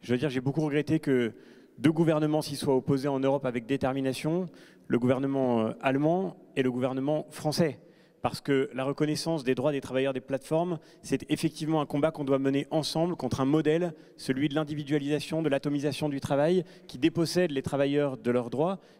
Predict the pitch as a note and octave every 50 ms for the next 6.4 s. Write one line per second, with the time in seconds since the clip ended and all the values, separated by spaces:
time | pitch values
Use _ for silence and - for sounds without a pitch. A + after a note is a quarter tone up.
0 | _ - A#2 - - D3+ - C#3+ B2+ B2+ C3 B2+ C3 E3+ D#3+ C#3 A2 A#2+ C#3+ C3
1 | C3+ D#3 D#3 - - D3 C#3 C3+ C#3+ D#3 E3+ D#3 - B2+ - - C3+ B2+ C3 -
2 | F3 D3+ - - B2+ A#2 - - - A#2 - C#3 C3+ B2+ C3+ B2+ - D#3+ E3+ E3+
3 | - - - - - - - - E3 E3 D#3 C#3+ - D#3 D3 C3+ C#3 E3 F3 E3+
4 | - - C#3+ B2+ A#2 C#3 C3+ - - D#3 D#3+ D#3+ - - - _ - - A#3 E3+
5 | E3 D#3+ D#3+ E3 F#3 F3 - - B2+ C3+ C#3 C#3+ - - C3+ B2+ C3+ D#3 - -
6 | - C3+ - - D3 D#3+ E3